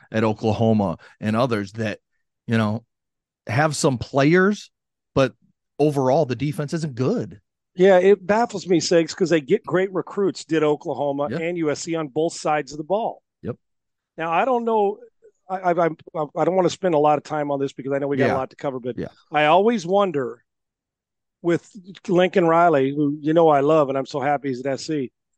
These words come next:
Speaker 2: or coaches like him, or you spend so much time concentrating in practice,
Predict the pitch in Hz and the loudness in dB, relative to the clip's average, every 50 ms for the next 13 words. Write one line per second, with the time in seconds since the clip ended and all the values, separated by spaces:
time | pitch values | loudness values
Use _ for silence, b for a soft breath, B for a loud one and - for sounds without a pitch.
0 | _ _ _ _ _ - 190 190 185 - - - 196 202 202 - - 196 175 139 | _ _ _ _ _ 0 2 2 2 2 2 2 2 2 2 2 0 -2 -2 -2
1 | 139 160 156 156 165 156 - - 131 123 110 - _ _ _ _ _ _ _ _ | -2 -4 -4 -4 -4 -6 -8 -12 -14 -14 -14 -14 _ _ _ _ _ _ _ _
2 | _ _ _ _ _ _ _ _ _ _ _ _ _ _ _ _ - 170 170 175 | _ _ _ _ _ _ _ _ _ _ _ _ _ _ _ _ -2 0 0 2
3 | 170 170 160 - - - 202 190 175 - - - - 220 220 233 240 233 254 247 | 2 0 0 0 0 0 2 2 0 -2 -4 -4 0 2 2 2 4 2 0 0
4 | - - - - 175 202 196 190 180 160 - - 185 185 185 185 - - 175 165 | -2 -6 -8 -6 -4 -2 -2 -2 -2 -4 -8 -8 -6 -4 -4 -4 -6 -8 -14 -12
5 | - - 165 156 151 151 143 143 135 120 - - - 165 165 160 147 - _ 117 | -8 -6 -4 -4 -4 -4 -4 -6 -8 -10 -12 -12 -6 -4 -2 -2 -2 -4 _ -18
6 | 104 92 - - - - - | -20 -20 -20 -20 -20 -20 -20